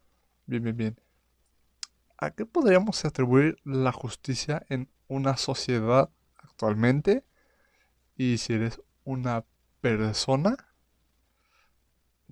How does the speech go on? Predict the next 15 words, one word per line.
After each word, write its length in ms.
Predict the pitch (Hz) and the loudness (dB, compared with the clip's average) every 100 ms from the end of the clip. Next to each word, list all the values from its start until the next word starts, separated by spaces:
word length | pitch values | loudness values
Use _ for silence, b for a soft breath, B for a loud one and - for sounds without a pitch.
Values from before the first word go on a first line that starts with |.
| _ | _
que 640 | - 131 117 110 107 101 - _ _ _ _ _ _ _ _ _ | -4 2 4 6 4 2 -6 _ _ _ _ _ _ _ _ _
convive 460 | 123 123 131 131 127 | -4 0 6 8 8
bien 180 | 127 156 | 6 2
en 140 | 165 | 0
sociedad. 460 | - 113 208 185 - _ _ _ _ _ | -2 -4 -4 -6 -8 _ _ _ _ _
O 20 | |
sea, 260 | - 123 107 | -8 -4 -4
que 420 | - 104 101 107 | -4 -2 -2 -2
no 260 | 120 139 143 | 2 4 4
se 200 | - 143 | 2 -6
sale 400 | - 147 143 139 | -2 0 4 4
del 220 | 123 117 | 4 -2
perfil 360 | - 117 113 135 | -4 -8 -4 -4
social 360 | 135 - 127 120 | -4 0 2 4
normal. 380 | 110 101 98 | 4 4 2